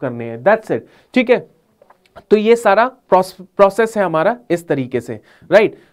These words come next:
तो अब इसके अलावा जैसे ये है, अ, जैसे हम लोग क्वांटिटेटिव एप्टीट्यूड की बात करते हैं, ये देखिए स्टार्टिंग कहाँ से हुई है, बेसिक से, वैदिक मैथ से, ठीक है? फिर सिंप्लीफिकेशन की दो वीडियोज हैं।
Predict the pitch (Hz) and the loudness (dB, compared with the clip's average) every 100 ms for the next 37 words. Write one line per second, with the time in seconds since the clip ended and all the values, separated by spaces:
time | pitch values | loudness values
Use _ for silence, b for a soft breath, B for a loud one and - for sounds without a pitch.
0 | B 233 262 - 185 254 - - 202 - | B 2 2 2 2 2 0 -8 -6 2
1 | 233 208 214 226 202 202 220 202 214 208 | 4 4 4 2 0 -2 -2 0 0 -2
2 | - - 160 165 160 170 180 202 190 202 | -8 0 2 4 2 0 -2 -2 0 -2
3 | 208 208 208 220 214 202 160 196 196 190 | 0 -2 0 -4 0 2 0 -2 -4 -4
4 | 196 196 160 151 151 147 196 202 170 180 | -4 0 0 0 -6 -4 -8 -4 0 0
5 | 139 135 123 b b b _ - 180 202 | 0 -8 -12 b b b _ 0 2 2
6 | 262 247 233 226 240 220 240 269 - 151 | 0 2 0 0 0 0 -2 -6 -8 -2
7 | 190 214 220 220 151 131 190 180 220 160 | -2 0 -6 -4 -8 -2 -2 -2 -6 -6
8 | 135 - 123 - _ - 226 202 b b | -6 -8 -14 -16 _ -6 -6 -6 b b
9 | b 226 226 208 202 226 220 220 214 220 | b 2 4 -2 -2 -6 -2 -4 -4 -8
10 | 220 175 185 180 180 185 175 170 | -8 -2 -2 -2 -2 0 0 -4